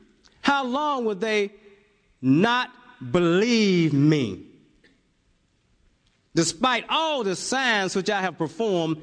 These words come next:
in their midst?" See, God wants us to have faith and trust and believe him that he's not a liar.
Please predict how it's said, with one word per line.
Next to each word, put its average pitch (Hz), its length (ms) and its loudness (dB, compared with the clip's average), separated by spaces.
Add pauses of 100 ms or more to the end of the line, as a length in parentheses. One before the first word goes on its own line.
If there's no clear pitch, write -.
(160)
in 180 300 0
their 165 320 -2 (200)
midst?" 127 640 0 (600)
See, 196 160 0
God 220 440 -2
wants 254 360 0
us 185 180 -2 (140)
to 160 380 0 (1600)
have 202 280 -2
faith 247 460 -2
and 139 200 -2
trust 247 500 -2
and 160 140 0
believe 196 640 2
him 135 480 -4 (180)
that 165 140 0
he's 269 200 2
not 254 220 0
a 208 40 -2
liar. 254 500 -4